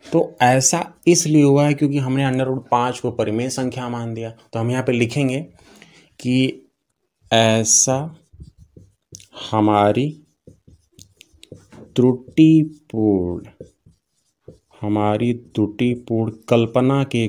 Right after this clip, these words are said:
कारण हुआ, कल्पना के कारण हुआ है कि under root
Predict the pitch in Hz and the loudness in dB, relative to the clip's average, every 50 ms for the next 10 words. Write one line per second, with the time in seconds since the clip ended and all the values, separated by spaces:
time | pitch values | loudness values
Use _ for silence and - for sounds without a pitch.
0 | - - 110 101 98 98 98 95 90 87 90 90 90 90 87 90 90 _ _ - | -4 -2 0 0 0 0 -2 -4 -4 -6 -8 -6 -8 -8 -10 -12 -16 _ _ -20
1 | _ _ _ _ _ _ _ - _ _ _ _ _ _ - _ _ _ - - | _ _ _ _ _ _ _ -20 _ _ _ _ _ _ -20 _ _ _ -8 -4
2 | 104 101 98 98 - 107 107 113 117 120 120 117 120 - 110 110 104 107 107 - | -4 -4 -4 -4 -4 -4 -2 -2 -2 -4 -6 -6 -8 -8 -8 -8 -8 -8 -10 -8
3 | 107 95 92 95 92 104 110 110 117 127 131 - _ _ _ _ - - _ - | -8 -6 -6 -6 -6 -6 -6 -6 -8 -8 -12 -14 _ _ _ _ -20 -20 _ -20
4 | - 143 143 143 143 - - - - - - - - - - _ _ _ _ - | -20 -20 -20 -20 -20 -20 -20 -20 -20 -20 -20 -20 -20 -20 -20 _ _ _ _ -6
5 | 107 104 98 95 92 87 85 87 87 - _ _ - 107 113 117 120 123 127 127 | -4 -2 -2 -2 -4 -6 -8 -10 -14 -20 _ _ -4 -2 0 0 0 -2 -4 -8
6 | 123 _ _ _ _ _ _ - _ _ _ _ _ _ _ _ _ _ _ - | -12 _ _ _ _ _ _ -20 _ _ _ _ _ _ _ _ _ _ _ -12
7 | - 123 - 120 110 107 104 107 113 107 110 113 104 | -12 -10 -6 -4 -2 -2 0 0 0 2 0 0 -2